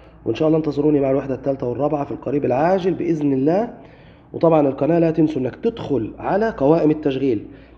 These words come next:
تكتب كده الإنجليزية شكل مختلف، هذا اسم القناة. تفتح لك القناة، لا تروح على الفيديوهات، مرة الفيديوهات فوق الربعمية فيديو ولا خمسمية فيديو ما أدري.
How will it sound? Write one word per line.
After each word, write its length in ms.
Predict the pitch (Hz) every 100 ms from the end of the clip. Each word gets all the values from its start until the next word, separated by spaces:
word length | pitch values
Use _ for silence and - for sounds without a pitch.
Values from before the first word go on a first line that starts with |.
| -
تكتب 260 | 170 156
كده 200 | 156 156
الإنجليزية 500 | 120 131 127 131 139
شكل 300 | 151 151 151
مختلف، 480 | 139 - 190 233 -
هذا 140 | 127 135
اسم 160 | 151
القناة. 300 | 135 123 110 - - - - - - - -
تفتح 320 | 170 165 202
لك 140 | 208 196
القناة، 360 | 185 185 226
لا 140 | 170 208
تروح 260 | 208 190
على 60 | 165
الفيديوهات، 580 | 127 131 143 151 - 143
مرة 320 | 190 - 160
الفيديوهات 400 | 131 139 165 -
فوق 180 | 185 165
الربعمية 360 | 151 135 175
فيديو 300 | 147 135 151
ولا 100 | 123
خمسمية 280 | 123 131 175
فيديو 260 | 156 170 156
ما 80 |
أدري. 200 | 170 117